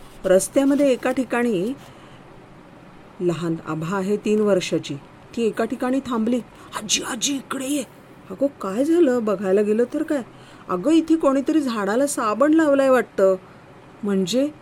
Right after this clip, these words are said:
बघितलं तर काय, अगं, हे बघ, साबणाला धुतलं पण नाही, फेस तसाच राहिलाय शिल्लक. आणि आम्ही तिघही जण, सगळेजण, चौघेजण खाली बसलो आणि बघितलं तर काय, की एका झाडावरती असा चांगला फेसाळ बुडबुडा आलेला होता.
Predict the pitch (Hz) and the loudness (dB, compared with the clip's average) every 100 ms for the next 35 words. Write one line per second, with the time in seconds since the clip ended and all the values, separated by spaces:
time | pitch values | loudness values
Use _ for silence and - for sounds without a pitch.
0 | - - - 156 160 151 180 214 220 262 | -20 -20 -18 -6 -4 -4 -4 -6 -4 -4
1 | 254 247 - - - 160 185 190 180 185 | -4 -6 -8 -16 -12 -4 -2 0 0 2
2 | 285 - 220 180 190 208 226 196 185 - | 0 0 0 2 2 2 0 0 -4 -4
3 | 208 233 294 294 311 302 294 - - - | -4 0 2 2 2 2 0 -4 -18 -2
4 | 202 220 240 285 285 330 330 320 294 262 | 2 2 2 0 2 0 2 0 2 0
5 | 240 240 208 196 180 - - - - 156 | 0 0 4 4 2 -6 -20 -20 -14 -4
6 | 165 160 156 170 175 165 170 165 175 180 | -2 -2 -2 -2 -2 0 2 2 2 0
7 | 190 208 175 185 190 190 202 185 202 202 | 0 -2 2 2 2 0 0 0 0 -2
8 | 220 - 185 165 220 277 - 226 202 - | -4 -8 -4 -4 0 -2 -2 -6 -8 -14
9 | - - - - 165 175 165 160 170 202 | -20 -20 -18 -6 -2 0 0 -2 -4 -6
10 | - 269 269 277 175 - - - - - | -4 -4 -2 -4 -4 -12 -16 -20 -20 -8
11 | 247 302 - 175 160 - 196 277 294 202 | -6 -6 -2 -2 -2 -4 -6 -4 -2 -2
12 | 180 165 151 - 151 156 254 294 - - | 0 0 -2 -4 -4 -2 -2 -6 -12 -16
13 | - 165 214 208 175 175 175 226 277 - | -14 -10 -8 -6 -4 -2 0 -2 -4 -2
14 | 165 - 208 233 190 180 175 208 254 254 | -2 -2 -6 -2 4 4 4 2 0 0
15 | 247 254 233 220 | 0 0 -2 -2